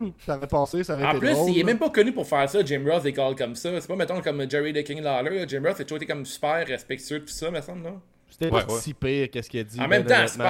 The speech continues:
Speaker 1: honnêtement,
Speaker 2: fin
Speaker 1: là.
Speaker 2: du monde, ce qu'il a dit, là.
Speaker 3: Hey,
Speaker 1: C'était
Speaker 3: Gab,
Speaker 1: pas,
Speaker 3: on fait du
Speaker 1: c'était pas, c'était
Speaker 3: spectacle.
Speaker 1: pas, euh, c'était pas un Sammy Guevara qui était comme, « Hey, j'ai le goût de la fucking rape », là. Il était
Speaker 2: Non, exact.
Speaker 1: Il a dit, hey, bon, en tout cas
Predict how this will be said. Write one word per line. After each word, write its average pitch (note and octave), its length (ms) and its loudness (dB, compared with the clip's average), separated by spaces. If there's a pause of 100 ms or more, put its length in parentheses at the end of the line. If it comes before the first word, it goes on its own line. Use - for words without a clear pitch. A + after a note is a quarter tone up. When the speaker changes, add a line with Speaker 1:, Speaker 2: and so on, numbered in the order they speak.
Speaker 1:
honnêtement, - 20 -2
Speaker 2:
fin E3+ 60 0
Speaker 1:
là. E3 60 0
Speaker 2:
du A#2+ 120 -4
monde, E3+ 240 2
ce - 80 -10
qu'il D3+ 120 2
a C#3+ 40 4
dit, F3 300 -4
là. F3 80 -4 (420)
Speaker 3:
Hey, D3+ 220 2
Speaker 1:
C'était - 20 -6
Speaker 3:
Gab, D#3 320 6
Speaker 1:
pas, F#3 60 6
Speaker 3:
on F3 100 6
fait D#3+ 80 6
du D#3 80 0
Speaker 1:
c'était D3+ 40 2 (120)
pas, G#3 60 8
c'était G3+ 40 4
Speaker 3:
spectacle. D#3+ 260 8
Speaker 1:
pas, G#3+ 100 6
euh, C#3+ 320 2
c'était - 140 -2
pas G#3+ 140 2
un G#3 60 2
Sammy F3 260 0
Guevara D3+ 500 2
qui D#3+ 100 -10
était C3 120 -8
comme, « D3 180 -2
Hey, C#3+ 100 0
j'ai C3+ 80 -8
le C3 80 -4
goût D#3 60 -8
de D#3 60 -4
la C3+ 80 -2
fucking C3+ 320 -12
rape », C#3 300 -4
là. F3 220 -8
Il B2 200 -8
était B2 140 -4
Speaker 2:
Non, C3+ 220 -2
exact. C3 380 -4 (840)
Speaker 1:
Il A#2+ 80 -2
a B2 60 -2
dit, C3+ 140 -6
hey, C#3+ 380 -2
bon, G#2+ 120 -6
en A2 40 -8 (160)
tout C#3+ 180 -12
cas G2+ 60 -8